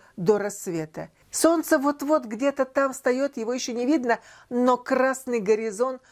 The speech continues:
пурпурного цвета, и сверху над ним стоит месяц, луна. Луна, а внизу в этом же направлении поднимается солнце. Да где это мы с вами видели, а?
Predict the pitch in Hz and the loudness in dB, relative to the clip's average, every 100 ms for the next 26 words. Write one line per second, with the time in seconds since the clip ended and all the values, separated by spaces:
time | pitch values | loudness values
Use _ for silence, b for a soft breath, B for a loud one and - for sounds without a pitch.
0 | b _ 254 240 262 254 220 196 196 - | b _ -2 0 -2 -2 0 -2 -4 -6
1 | 240 269 262 254 240 b b b b b | -2 0 0 -4 -4 b b b b b
2 | 294 262 285 311 - 277 240 226 262 294 | -2 2 4 4 2 -6 -4 -6 -6 -8
3 | - 226 226 262 - _ _ 240 247 254 | -6 -2 -2 -2 -10 _ _ -2 2 2
4 | 262 247 - _ _ 240 254 233 214 214 | 0 -4 -8 _ _ 2 2 2 -2 -4
5 | _ _ _ _ _ 233 233 240 277 370 | _ _ _ _ _ 4 4 4 2 0
6 | - B B B 294 262 277 269 302 - | -4 B B B 2 4 4 4 2 0
7 | 190 254 294 294 262 247 247 233 247 233 | 2 4 4 2 -6 -8 -12 -8 -6 -6
8 | 247 233 208 208 185 196 202 208 208 190 | -6 -6 -8 -10 -10 -10 -10 -10 -10 -10
9 | 175 - b b 185 160 160 170 160 185 | -10 -12 b b 0 2 2 -2 -4 -6
10 | 202 185 185 175 165 165 185 190 202 202 | -6 -8 -6 -4 -4 -4 -6 -2 -2 -2